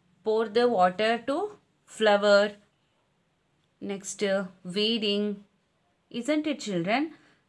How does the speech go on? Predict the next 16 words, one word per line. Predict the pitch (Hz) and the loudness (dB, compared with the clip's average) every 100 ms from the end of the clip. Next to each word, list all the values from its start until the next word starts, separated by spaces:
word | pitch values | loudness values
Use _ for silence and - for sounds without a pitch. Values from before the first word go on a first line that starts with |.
| _ - | _ -8
Because | 247 247 262 240 294 - - _ _ _ _ _ _ _ _ _ | -4 2 4 4 0 -6 -14 _ _ _ _ _ _ _ _ _
he | - | -10
want | 208 214 254 247 | 0 2 0 -2
to | 311 | -6
get | 220 220 247 - 302 302 _ _ _ _ _ _ _ _ _ _ _ _ - | -2 -2 -2 -6 -12 -12 _ _ _ _ _ _ _ _ _ _ _ _ -12
more | 214 269 330 262 | -2 2 2 0
beautiful | 185 233 254 277 - 311 330 349 - _ _ _ | -4 -6 -6 -8 -2 -2 -2 -6 -14 _ _ _
flowers | - 226 220 254 320 359 - _ _ _ _ _ _ _ _ _ | 0 2 4 4 2 0 -8 _ _ _ _ _ _ _ _ _
from | - 247 240 | -6 -2 0
the | 240 | 0
garden, | 226 214 196 208 294 349 - _ | 2 4 4 4 0 -2 -10 _
he | _ 226 | _ -10
has | 208 202 208 247 - | -6 0 2 2 -2
to | - 302 370 403 _ _ _ _ _ _ _ - | -8 -8 -8 -12 _ _ _ _ _ _ _ -8
work | 208 240 240 - | 2 2 2 -2
hard | 247 254 330 | 2 4 2